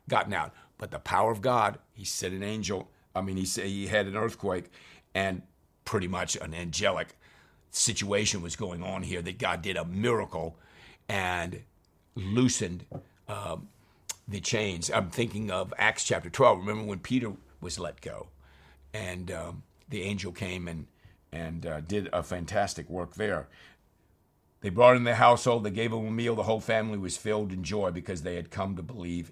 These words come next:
in God. When it was daylight, the magistrates sent their officers to the jailer, "Release these men. The magistrates have ordered that you and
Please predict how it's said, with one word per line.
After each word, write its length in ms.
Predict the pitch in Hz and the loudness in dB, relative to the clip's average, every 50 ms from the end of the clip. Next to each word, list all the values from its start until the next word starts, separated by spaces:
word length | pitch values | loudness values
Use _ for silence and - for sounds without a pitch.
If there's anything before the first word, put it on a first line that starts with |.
| - - | -10 -10
in 220 | 82 80 80 78 | -8 -6 -6 -6
God. 360 | - 78 - - - - - - - - - - - | -8 -8 -8 -8 -10 -12 -14 -20 -20 -20 -20 -16 -8
When 160 | - 92 92 | -4 -2 -2
it 60 | 95 | -2
was 160 | 92 90 80 | -2 -2 0
daylight, 420 | - 117 120 123 123 120 120 - - | 2 2 4 6 8 8 8 6 4
the 80 | 107 | 2
magistrates 840 | 98 104 107 110 101 98 85 - - - 107 104 95 - - - - - _ _ - - - | 2 2 4 2 2 0 -6 -8 -8 -6 -6 -6 -6 -6 -8 -10 -10 -12 _ _ -20 -16 -10
sent 300 | - - - 120 117 - | -6 0 2 2 2 2
their 140 | - 110 95 | 2 4 8
officers 640 | 101 110 117 - - 107 - - 117 107 101 - - - _ - - - _ | 8 8 8 8 4 -4 -4 -4 -4 -4 -6 -8 -12 -18 _ -20 -20 -20 _
to 160 | - - 139 | 2 4 4
the 100 | 135 120 | 4 4
jailer, 520 | 113 92 - 123 120 123 123 123 127 120 - - _ _ _ _ - | 2 2 2 4 4 4 6 4 4 2 0 -6 _ _ _ _ -8
"Release 460 | 98 98 107 110 120 131 131 - - | -4 -2 2 4 6 6 6 4 2
these 340 | - - 117 113 110 - - | -2 -2 0 0 0 -2 -2
men. 420 | 104 113 117 120 120 127 127 123 - _ - - - _ - | 0 2 4 4 4 2 0 -4 -10 _ -20 -20 -20 _ -8
The 60 | 101 | -2
magistrates 720 | 95 104 110 113 113 104 101 - - - 113 110 113 - | 2 4 4 4 4 2 -2 -4 0 0 0 0 0 0
have 180 | - 101 85 - | -2 -2 0 0
ordered 300 | 107 113 120 120 120 104 | 0 0 2 0 0 -2
that 120 | 107 98 | -4 -2
you 200 | 104 110 117 113 | -2 0 0 0
and 180 | 107 101 90 | 0 -2 -4